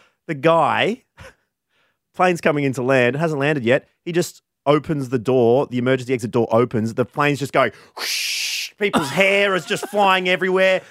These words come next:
They're strapped in their seats tight. Some people start fainting 'cause the air pressure suddenly is just absolutely whack. And they land on the ground. Everyone was okay, thank goodness. But this dude, I think, said, like, he wanted to get off quickly. He just opens the door of the plane whilst it's flying.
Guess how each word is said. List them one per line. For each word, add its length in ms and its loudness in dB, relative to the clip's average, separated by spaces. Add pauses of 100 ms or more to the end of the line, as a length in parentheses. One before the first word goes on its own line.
They're 100 0
strapped 400 -2
in 140 -6
their 120 -2
seats 360 -2
tight. 280 2 (120)
Some 180 0
people 220 -2
start 220 0
fainting 260 -2
'cause 80 -8
the 120 -2
air 140 2
pressure 340 0
suddenly 420 2
is 160 0
just 280 -2
absolutely 680 0
whack. 560 0 (340)
And 140 0
they 100 6
land 460 2
on 140 2
the 60 0
ground. 400 2
Everyone 340 0
was 100 0
okay, 420 2
thank 300 -4
goodness. 320 -4
But 120 -12
this 140 -8
dude, 400 2 (240)
I 80 -6
think, 320 -6
said, 400 -2
like, 320 0
he 140 -6
wanted 240 -2
to 60 -8
get 120 0
off 180 0
quickly. 360 -6
He 40 -8
just 140 -4
opens 320 -8
the 100 -6
door 320 0
of 60 -4
the 100 -4
plane 320 -6
whilst 280 -2
it's 140 -20
flying. 600 -2